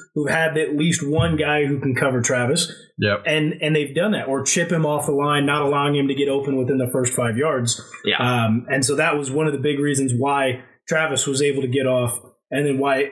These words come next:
Speaker 1: everything just opened there at the end.
Speaker 3: Yeah. No, definitely so. That, that definitely is a, a big contributing factor.
Speaker 1: <clears throat>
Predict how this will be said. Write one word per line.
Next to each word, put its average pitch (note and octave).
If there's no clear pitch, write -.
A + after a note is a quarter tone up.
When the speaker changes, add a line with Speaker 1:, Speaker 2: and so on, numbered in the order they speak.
Speaker 1:
everything D3
just B2
opened C#3+
there B2
at G#2+
the A2+
end. G#2
Speaker 3:
Yeah. A#2
No, E3
definitely E3
so. B2
That, B2
that C#3+
definitely C#3
is B2
a, A#2
a B2+
big B2+
contributing A2+
factor. G#2+
Speaker 1:
<clears throat> -